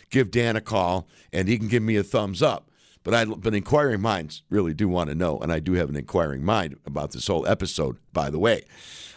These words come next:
Um, if it wasn't that, well, that only leaves one other option, and that option was what I witnessed was not earthly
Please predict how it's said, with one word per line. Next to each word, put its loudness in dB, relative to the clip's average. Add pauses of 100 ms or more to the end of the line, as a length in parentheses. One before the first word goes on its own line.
Um, 2 (300)
if 0
it 2
wasn't 0
that, 2 (1080)
well, 4
that 2
only 2
leaves 2 (360)
one 2 (100)
other 2
option, -6 (480)
and 2
that 4
option -4
was 0
what 0
I 2
witnessed -4 (1120)
was 2
not 2 (840)
earthly 2